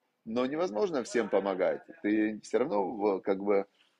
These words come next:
ты должен, ну, все время выбирать, кому помогать, что приоритетнее, где, где твоя помощь более нужна. То есть человек все время в выборе. Эта царица, она не могла помочь всем.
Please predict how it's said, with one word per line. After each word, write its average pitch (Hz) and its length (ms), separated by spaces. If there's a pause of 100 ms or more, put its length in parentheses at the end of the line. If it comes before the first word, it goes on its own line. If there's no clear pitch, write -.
ты 110 80
должен, 117 420
ну, 107 160
все 123 160
время 131 200
выбирать, 110 580
кому 110 320
помогать, 92 520
что - 180
приоритетнее, 101 720
где, 107 400
где 104 320
твоя 110 200
помощь 104 320
более 110 300
нужна. 95 420
То - 60 (320)
есть 101 100
человек 180 160
все 143 100
время 131 220
в 107 60
выборе. 101 340
Эта 151 180
царица, 131 400 (120)
она 120 140
не 117 80
могла 113 240
помочь 101 380
всем. 92 320